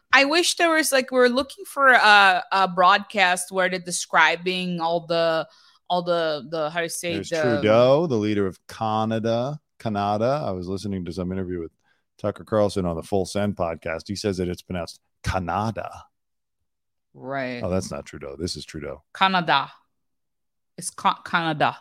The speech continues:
Speaker 2: "I'm here. Get your vaccine." Uh,
Speaker 1: Mm-hmm.
Speaker 2: there she is.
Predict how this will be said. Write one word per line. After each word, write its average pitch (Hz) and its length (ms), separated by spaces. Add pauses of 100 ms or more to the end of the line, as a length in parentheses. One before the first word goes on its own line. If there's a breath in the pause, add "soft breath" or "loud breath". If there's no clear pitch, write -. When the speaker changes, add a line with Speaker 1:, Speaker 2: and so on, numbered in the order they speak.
(220)
Speaker 2:
"I'm 123 240
here. 170 420
Get 156 220
your 170 120
vaccine." 175 680 (1200)
Uh, 87 240
Speaker 1:
Mm-hmm. 82 100
Speaker 2:
there 95 160
she 101 280
is. 113 920